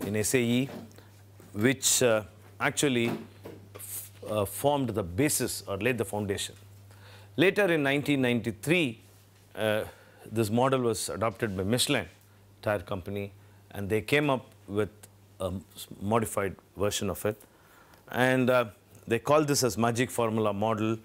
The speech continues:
or magic formula, uh, formula model using an empirical technique. After this, that this tire model has undergone so many changes. There are so many versions,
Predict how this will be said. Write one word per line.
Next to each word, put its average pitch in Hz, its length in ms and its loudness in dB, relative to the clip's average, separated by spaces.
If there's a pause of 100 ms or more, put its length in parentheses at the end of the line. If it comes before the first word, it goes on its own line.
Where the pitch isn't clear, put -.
(220)
or 90 80 -6
magic 107 340 0
formula, 92 520 -2 (480)
uh, 95 220 -2
formula 98 380 -2
model 110 460 -2
using 110 400 -2
an 95 140 -8
empirical 98 440 -4
technique. - 420 -18 (1160)
After 160 320 4
this, 175 520 2 (340)
that 113 160 -2 (100)
this 151 220 0
tire 139 240 2
model 131 300 0
has 117 160 -2
undergone 113 360 0
so - 500 -4
many 143 320 0
changes. - 680 -8
There 110 120 -2
are 107 40 -2
so 160 200 -2
many 151 180 -2
versions, 92 720 -4